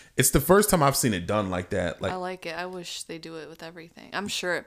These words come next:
Speaker 2: it's the beginning of it.
Speaker 1: Yeah.
Speaker 2: It's gonna probably happen.
Speaker 1: Yeah, it's the first, 'cause, like, Netflix just does them all at once, all the time. Like, they didn't even,
Speaker 2: Yeah, like,
Speaker 1: I don't know
Speaker 2: so you
Speaker 1: about
Speaker 2: can
Speaker 1: now, 'cause we don't have
Speaker 2: binge.
Speaker 1: Netflix now, but, like, they don't ever drip the content over weeks. Like, it, it's,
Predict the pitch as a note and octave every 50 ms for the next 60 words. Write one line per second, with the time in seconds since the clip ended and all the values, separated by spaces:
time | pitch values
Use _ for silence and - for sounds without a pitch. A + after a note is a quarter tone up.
0 | - D3+ - - - - - D3+ D#3 D3+ - D3+ D3 C#3+ D3 C#3+ C#3+ C#3 C#3 C#3
1 | - C3 C3 C3+ C3+ C3+ - - A#2+ B2 C3+ D3 D3 C3 A#2 G#2 G2 F#2+ F#2+ F#2
2 | G2+ - - D#3 D#3+ E3+ E3 D#3 D#3 D#3 D3+ - - D#3+ E3 F3 F3 F3 E3+ E3+
3 | - - - _ _ _ - - B2 C3+ B2+ A2 F#2 C#2 - A2 B2 - - D3
4 | C3+ - - D#3+ D#3 D#3 D#3 - - - D#3 - - D3+ C3 C#3 C#3 B2+ G#2 F#2+
5 | A2+ B2+ D#3+ G#3+ - - D3 B2 G#2+ - - A#2+ A2 G#2 G2 - A2+ G#2 G2+ F#2+
6 | G2 G#2 G2 F#2+ - - _ - G#2+ A2 G2+ F#2+ F#2 E2+ - - F#2+ G#2 F#2+ F2
7 | D#2+ - - - - - G2+ G2 F2+ F2 F2+ - - - E2+ F2 E2 D#2 F2+ F2+
8 | - A2+ B2+ C#3+ C#3+ A#2+ A2+ A#2 A2 G2 G2+ F#2 F2 E2+ - F3 F3 F3 F3 F3
9 | E3+ - E3+ E3+ E3+ D#3+ E3 F3+ F3+ F3 D#3 C#3 C3 G#2 G2 A2 A2+ A2 G#2 G2+
10 | - - C#3+ C3+ B2+ A#2+ G2+ G2 G2+ F2 - - G2 F#2 - - G#2+ G2+ F#2+ F#2
11 | F#2 F2 - E2+ F#2 F#2+ F2 D2+ - - _ _ _ _ _ _ _ _ _ _
12 | - - G2 B2 C#3+ D3 C#3+ C3 - - A#2+ A#2+ A2 G2 F2+ F2+ F#2 G#2+ A2+ G#2
13 | - - - G2 - - G#2+ G2+ G2 F2 - A2 F#2 - - F#2 F#2+ - - E2+
14 | F2+ F#2 F2+ - - - - - - - - G2 G2 - - - A2 F#2 - -
15 | - - -